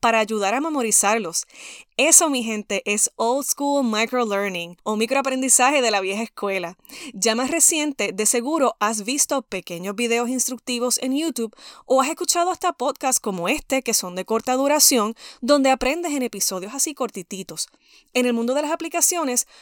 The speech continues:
podemos entonces hablar de Duolingo para aprender idiomas. También puedes ver un carrusel con información o un tutorial en Instagram y hasta has visto recetas en TikTok. E imagino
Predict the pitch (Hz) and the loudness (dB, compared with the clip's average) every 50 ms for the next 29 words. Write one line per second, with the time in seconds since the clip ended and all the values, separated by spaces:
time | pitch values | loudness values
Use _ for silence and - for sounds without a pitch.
0 | - _ - 208 196 196 196 220 240 294 302 277 - 294 302 302 - 269 254 - | -20 _ -10 -8 -6 -6 -6 -6 -6 -6 -6 -6 -6 -6 -4 -4 -2 -2 -2 -2
1 | - - 214 202 202 214 214 214 220 - 196 190 196 180 202 190 185 190 202 262 | -2 -2 -4 -2 -2 -2 -2 -2 -2 -4 -6 -8 -8 -6 -8 -8 -8 -6 -4 -4
2 | 339 339 294 240 208 214 247 - _ _ _ _ _ - 277 262 269 254 254 240 | -2 -2 -2 -2 -2 -4 -6 -8 _ _ _ _ _ -4 -2 0 0 0 0 -2
3 | 233 226 214 214 262 294 254 220 196 196 220 226 190 175 175 - - - _ _ | -2 0 0 0 0 -2 -2 -2 -2 0 0 0 -2 -2 -2 -4 -4 -4 _ _
4 | _ _ _ - 185 180 180 180 185 226 285 311 330 311 - _ _ _ _ _ | _ _ _ -10 -10 -10 -8 -6 -4 -2 -2 -2 -2 -4 -10 _ _ _ _ _
5 | _ - 220 220 240 262 226 254 269 311 330 285 - 277 269 254 262 - - - | _ -4 -2 -2 0 0 0 -2 -2 -2 -4 -4 -4 -4 -4 -4 -2 -2 -2 0
6 | 269 269 254 - 247 214 196 190 185 - - 190 185 175 180 180 - - 269 262 | -2 -4 -4 -6 -8 -8 -8 -8 -10 -8 -8 -8 -8 -6 -2 0 2 2 2 2
7 | 269 - - - 214 202 208 208 208 - 262 247 285 277 294 285 302 302 311 339 | 0 -2 -4 -6 -4 -4 -4 -4 -4 -4 -4 -2 -2 0 0 0 -2 -2 -2 -2
8 | 330 - - 240 208 202 202 202 202 214 - - - - - - 262 277 277 254 | -2 -2 0 -2 -2 -2 -4 -6 -6 -8 -14 -20 -20 -20 -10 -4 -2 -2 -2 0
9 | - 247 226 240 262 233 262 262 262 - 330 330 311 285 - - 254 247 285 285 | 0 0 2 2 0 0 -2 -4 -2 -2 -2 0 0 0 0 0 0 0 -2 -2
10 | 277 311 294 254 - 240 262 247 _ - 185 160 - - _ _ _ _ _ 208 | -2 -2 -4 -2 -2 -2 -2 -2 _ -6 -6 -6 -8 -12 _ _ _ _ _ -2
11 | 208 202 202 196 190 185 185 208 277 359 339 269 233 240 | -2 0 -2 -2 -4 -4 -4 -2 -2 0 0 0 0 -2